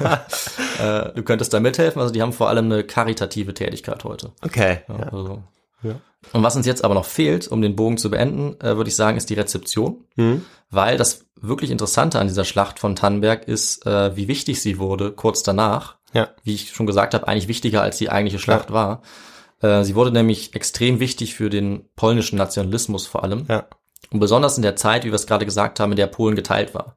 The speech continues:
Speaker 2: Mhm.
Speaker 1: Weil die Polen sich zu dieser Zeit eben, ähm, darauf besinnen wollten, dass sie eigentlich eine eigene Nation haben
Speaker 2: Ja.
Speaker 1: und die auch wiederbekommen sollten, während sie ja von anderen beherrscht wurden.
Speaker 2: Mhm.
Speaker 1: Und da haben sie eben nach Erinnerungsorten gesucht,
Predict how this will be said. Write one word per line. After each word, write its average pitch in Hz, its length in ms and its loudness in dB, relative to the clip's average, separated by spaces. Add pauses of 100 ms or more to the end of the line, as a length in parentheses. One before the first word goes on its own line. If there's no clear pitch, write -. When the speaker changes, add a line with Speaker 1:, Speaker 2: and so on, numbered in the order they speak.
Speaker 2:
Mhm. 113 180 -2 (420)
Speaker 1:
Weil 101 120 4
die 104 80 2
Polen 117 300 2
sich 107 140 0
zu - 80 -2
dieser 104 200 4
Zeit 107 280 2
eben, 104 420 0
ähm, 98 500 -2 (380)
darauf 101 260 2
besinnen 120 420 0
wollten, 135 300 2
dass 104 160 0
sie 104 160 -2
eigentlich 98 260 0
eine 101 200 -2
eigene 98 180 -2
Nation 98 560 -4
haben 117 340 0 (260)
Speaker 2:
Ja. 110 100 2
Speaker 1:
und 101 100 -2
die 107 80 4
auch - 120 2
wiederbekommen 98 520 2
sollten, 101 340 -2
während 101 220 0
sie 101 80 -2
ja 98 100 0
von 98 160 -4
anderen 107 340 0
beherrscht 107 360 -2
wurden. 117 240 -4
Speaker 2:
Mhm. 113 160 -6 (220)
Speaker 1:
Und 98 100 0
da 98 60 6
haben 110 120 4
sie 107 160 2
eben 107 140 4
nach 104 320 2 (400)
Erinnerungsorten 104 760 2
gesucht, 98 500 -6